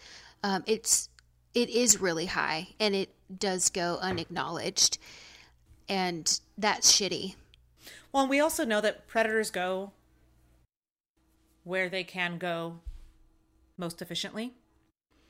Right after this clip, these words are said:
Speaker 2: which is why, like, like, the, the priesthood was exploited by predators. The priesthood in and of itself is an incredibly meaningful and noble vocation.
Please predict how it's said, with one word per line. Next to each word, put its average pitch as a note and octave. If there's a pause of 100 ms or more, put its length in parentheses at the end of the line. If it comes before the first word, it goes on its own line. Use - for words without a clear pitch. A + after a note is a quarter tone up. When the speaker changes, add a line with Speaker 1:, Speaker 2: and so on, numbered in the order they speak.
(260)
Speaker 2:
which G3
is F#3+
why, F3+ (120)
like, F3 (220)
like, F#3
the, F#3+ (140)
the G3
priesthood G3+
was E3+
exploited D3+
by D#3
predators. - (240)
The F3+
priesthood A#3
in G#3
and G#3
of F#3
itself A3+ (800)
is F#3
an F3+
incredibly E3 (460)
meaningful F3+
and E3
noble D#3
vocation. -